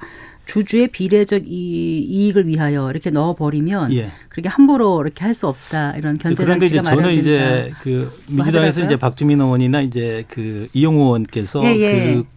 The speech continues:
Speaker 2: 상법 지금
Speaker 1: 개정안.
Speaker 2: 개정을 지금 해놨는데
Speaker 1: 네.
Speaker 2: 사실 우리나라가 굉장히 이 선진 그 똑똑한 민족이지 않습니까? 그런데 이제 그 저는 해석의 차이라고 보는 거거든요.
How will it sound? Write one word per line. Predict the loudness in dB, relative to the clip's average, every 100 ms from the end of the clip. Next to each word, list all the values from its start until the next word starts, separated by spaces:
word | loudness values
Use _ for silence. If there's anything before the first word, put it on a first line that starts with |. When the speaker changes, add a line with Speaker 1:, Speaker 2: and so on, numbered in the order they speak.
| -20 -14
Speaker 2:
상법 | -4 -2 -2 -2
지금 | -2
Speaker 1:
개정안. | -2 2
Speaker 2:
개정을 | 4 4 2
지금 | 2
해놨는데 | 2 2 2 2 0 -2
Speaker 1:
네. | -4 -6 -8 -16
Speaker 2:
사실 | -6 -4 -2 -2 -2 -4 -20 -20 -20 -10
우리나라가 | 0 2 4 4 2
굉장히 | 0 0 2 4 2 0
이 | -4 -4
선진 | 0 0 2 0 0 0 -2 -4 -14 -12
그 | -6
똑똑한 | -4 -2 2 4
민족이지 | 6 6 4 0
않습니까? | -2 -2 -6 -6 -6 -6 -8
그런데 | -4 -2 0
이제 | -2 -4
그 | -6 -4
저는 | 0 0 -2 -8 -20 -12 -4
해석의 | 0 2 0
차이라고 | 0 0 2 2
보는 | 0 0
거거든요. | -2 -4 -4 -4 -6